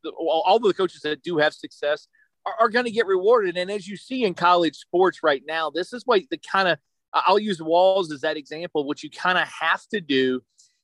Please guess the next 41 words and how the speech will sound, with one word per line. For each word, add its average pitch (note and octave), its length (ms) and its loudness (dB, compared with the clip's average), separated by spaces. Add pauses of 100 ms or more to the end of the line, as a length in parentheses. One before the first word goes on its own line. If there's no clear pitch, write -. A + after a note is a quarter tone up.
is C#3+ 180 -2
you F#3 60 6
have A#3 140 2
to B3 60 -12
make G#3 220 -4
sure F#3 220 -2
that E3 160 -6
these D#3+ 180 -8
coaches D#3+ 480 -2 (100)
are D3+ 220 2
extended D3 640 -8 (100)
out. C3+ 300 4 (500)
Um, C3 400 2
it's E3 240 -4 (160)
so G#3+ 280 4
big F#3+ 480 2
in D#3+ 180 -10
recruiting. C3+ 840 -6
And B2 100 -4
we E3+ 100 2
talked E3 300 2
about D3 320 4
it. C#3+ 120 -2
Remember E3 380 -2
when D#3 180 -4
Dan D3 200 -6
McDonald C3+ 500 -2
got B2 240 0
his C3+ 160 -8
deal, A#2+ 400 0 (300)
the B2+ 80 2
million C#3+ 320 2
dollar C3+ 240 2
deal, B2+ 180 -2
what C#3 160 0
was B2+ 200 -2
it, B2+ 60 -10
like, B2 180 -6 (300)
three D3+ 280 0
or C#3+ 60 0
four, E3 300 2